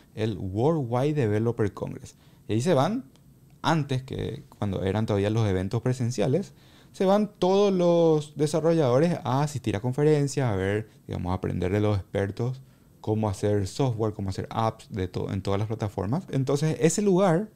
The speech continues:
es muy interesante para que Apple presente, en algunas ocasiones ya lo hizo,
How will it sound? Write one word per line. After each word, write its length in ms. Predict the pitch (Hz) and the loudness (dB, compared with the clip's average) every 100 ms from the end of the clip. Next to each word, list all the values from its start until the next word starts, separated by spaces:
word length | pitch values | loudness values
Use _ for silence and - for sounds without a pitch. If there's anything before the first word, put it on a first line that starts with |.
| - _ | -20 _
es 220 | 123 131 131 | -4 -4 -4
muy 220 | 123 147 | -2 0
interesante 640 | 160 170 156 165 151 131 | -2 -2 -2 0 0 -2
para 260 | - 107 117 | -2 -2 -2
que 140 | - - | -6 -6
Apple 380 | 98 117 131 165 - - - - _ - | -6 -2 -4 -4 -14 -20 -20 -20 _ -6
presente, 760 | 139 127 - 208 175 131 127 | -4 -2 -2 0 0 -2 -2
en 80 | 123 | -2
algunas 360 | 110 104 123 139 | 0 0 0 -2
ocasiones 400 | 110 - 113 104 | -4 -4 -2 0
ya 100 | 113 | 2
lo 140 | 143 | 2
hizo, 320 | 104 98 170 | 2 0 -4